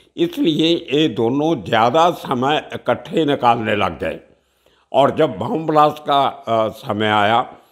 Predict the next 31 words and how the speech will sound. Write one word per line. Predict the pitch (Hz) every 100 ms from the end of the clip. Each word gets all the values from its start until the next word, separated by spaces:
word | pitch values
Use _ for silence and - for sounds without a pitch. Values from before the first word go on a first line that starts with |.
| _ _ -
अ, | 110 113 113
आरडीएक्स | 123 123 143 131 - -
का | 120
जब, | 113 113 101 95
अ, | 104 90 90 _ _ _ _ 104
अ, | 117 104 -
नाम | 120 120 123
निकला, | 113 - 117 110 104 - -
अ, | 110
याकूब | 104 98 104 - 104 95
का, | - 113 113 - _ _ _ -
तो | 156
उसके | 127 143 - 135
साथ | 110 120 117
फीलू | - - 110 107 107
खान | - 107 -
का | - 101
नाम | 98 90 95 90
भी | 95 104 - - _ _ 101
मुंबई | 104 107 107
क्राइम | 101 101 95 98
ब्रांच | 82 98 98 92
ने | 101 113 - -
जोड़ | 90 113 104 101
दिया | 87 85 78 - _ _ _ _ -
और | 147
ये | 151
आदमी | 139 113 113 110
उस | 101
केस | - 104 -
में | 107 156